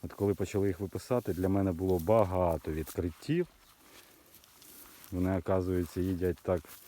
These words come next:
Ну, я б даже, і мені і в голову б не прийшло їм це принести в клітку. Що, йдемо, да, в тінь, да.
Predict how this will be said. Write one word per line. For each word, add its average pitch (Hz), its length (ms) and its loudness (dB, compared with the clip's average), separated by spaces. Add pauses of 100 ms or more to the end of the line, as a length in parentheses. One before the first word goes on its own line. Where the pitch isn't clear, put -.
(480)
Ну, 107 180 0
я 107 140 4
б 92 60 -6
даже, 95 300 2
і 101 160 -2
мені 95 300 4
і 92 40 4
в 87 60 0
голову 104 320 2
б 82 80 -4
не 90 80 0
прийшло 87 360 -2
їм 85 140 0
це 85 200 -2 (640)
принести 90 600 -2 (720)
в - 80 -14
клітку. 92 440 -2 (1300)
Що, - 120 -6
йдемо, 107 340 0
да, 87 140 0
в - 200 -8
тінь, 76 260 -4 (180)
да. 92 160 0